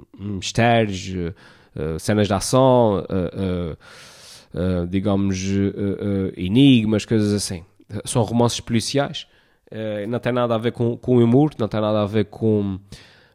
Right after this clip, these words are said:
eh, aquilo que eu faço para o YouTube ou, eh, eh, o que é que seja. Portanto, é li-, literatura a sério, digamos, entre aspas, pa-, para que se-, seja o, o que é que seja que isso signifique. Ahm,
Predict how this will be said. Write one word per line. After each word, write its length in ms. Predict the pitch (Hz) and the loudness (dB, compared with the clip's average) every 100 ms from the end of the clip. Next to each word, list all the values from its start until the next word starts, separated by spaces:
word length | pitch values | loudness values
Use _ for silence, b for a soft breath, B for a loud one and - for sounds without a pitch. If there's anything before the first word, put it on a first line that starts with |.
| - | -2
eh, 440 | 98 101 101 98 | 2 4 4 2
aquilo 200 | 104 127 | 0 -2
que 120 | 107 110 | 0 -2
eu 40 | |
faço 220 | - 107 | -2 -4
para 80 | - | 0
o 40 | 113 | 2
YouTube 480 | 110 - 120 113 | 2 2 2 2
ou, 120 | 101 90 | 0 -2
eh, 640 | 101 98 87 98 90 87 | -2 -2 -2 -2 -2 -2
eh, 20 | 90 | -4
o 60 | |
que 120 | 104 | -2
é 60 | 107 | -4
que 80 | - | -2
seja. 320 | 131 139 135 | -2 -2 -4
Portanto, 320 | - 101 92 | -6 -8 -4
é 140 | 92 80 | -4 -4
li-, 180 | 101 101 | -6 -2
literatura 680 | 110 113 113 - 117 113 - _ - | 0 0 -2 0 0 2 0 _ -6
a 60 | 113 | -4
sério, 420 | - 135 139 - _ _ _ - | 0 -2 -2 -14 _ _ _ -8
digamos, 540 | 95 95 101 113 107 | -4 0 0 -2 -4
entre 260 | - 92 101 | -6 -6 -4
aspas, 460 | 107 101 117 107 - b b - | -4 -4 -6 -8 -10 b b -14
pa-, 120 | - | -14
para 160 | - 87 | -10 -12
que 240 | - - - 226 233 _ _ _ _ _ - | -12 -20 -20 -20 -20 _ _ _ _ _ -16
se-, 200 | - - | -16 -12
seja 300 | - 117 110 | -4 0 0
o, 200 | 113 120 | 2 0
o 40 | |
que 140 | 107 117 | 0 -4
é 40 | |
que 60 | - | 0
seja 160 | 120 | 0
que 100 | 110 | 0
isso 100 | 120 | -2
signifique. 520 | 123 113 110 - 120 - B B B B B B B | 0 0 0 -2 -4 -8 B B B B B B B
Ahm, 840 | 143 139 139 139 135 139 139 135 | 4 6 6 6 6 4 0 -2